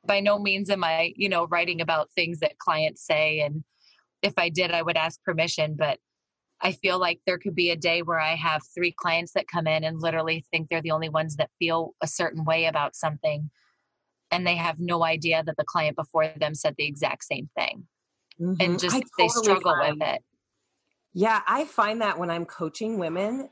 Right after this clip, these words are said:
Speaker 2: that it is, like, patterns, right? Like, where you'll have three people that day come in and maybe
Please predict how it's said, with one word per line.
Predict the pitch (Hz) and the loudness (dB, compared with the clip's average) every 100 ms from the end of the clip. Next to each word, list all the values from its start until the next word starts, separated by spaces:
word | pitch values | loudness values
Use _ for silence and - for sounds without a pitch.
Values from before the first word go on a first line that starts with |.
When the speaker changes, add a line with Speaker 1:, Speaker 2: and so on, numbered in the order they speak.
| 160 | -6
Speaker 2:
that | 214 - | -6 -2
it | 180 196 | 0 0
is, | 208 - | -2 0
like, | 233 214 - - | 0 0 -6 -4
patterns, | 175 165 151 123 120 127 - - | 0 0 -2 -6 -10 -12 -16 -6
right? | 151 165 160 | -2 -2 -2
Like, | 156 | -4
where | 170 165 | -2 -2
you'll | 165 165 | 0 0
have | 180 160 156 - - - _ - | 2 0 0 -8 -20 -20 _ -4
three | 214 247 | -2 0
people | 240 226 208 175 | -2 -2 0 0
that | 165 147 | 0 -2
day | 165 151 | -2 -2
come | - 160 | -2 -4
in | 156 | -2
and | 151 | -2
maybe | 151 147 151 147 143 | -4 -4 -4 -4 -6